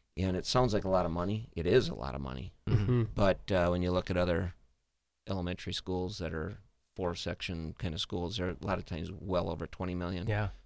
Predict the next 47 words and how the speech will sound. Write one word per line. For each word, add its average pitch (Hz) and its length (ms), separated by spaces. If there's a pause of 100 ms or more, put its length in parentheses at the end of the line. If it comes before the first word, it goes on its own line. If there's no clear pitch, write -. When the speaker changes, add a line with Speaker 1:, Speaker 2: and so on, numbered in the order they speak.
Speaker 1:
Sioux 101 160
Falls 90 280
is 78 120
looking 78 240
at 78 120
twenty-eight 85 440
million, 82 280
but 85 120
I - 20
think 90 160
that's 80 180
five-section - 640
school. 87 300
But 82 160
still, 95 360 (540)
this - 240
is, 90 240
uh, 82 220
sounds 90 320
like - 120
a 87 120 (280)
reasonable 98 500
Speaker 2:
Mm-hmm. 101 280
Speaker 1:
amount 98 300
for - 140
that. 98 280
But 95 100 (400)
part 147 140
of 135 40
the 110 60
reason 90 300
is 87 120
we 87 100
don't 87 140
have 80 120
a - 40
full-service - 500
kitchen - 340
built 69 280
in, 73 220
and, 78 260 (160)
and 92 160
we 82 80
don't 87 180
have 98 300
the, - 200
uh, 90 180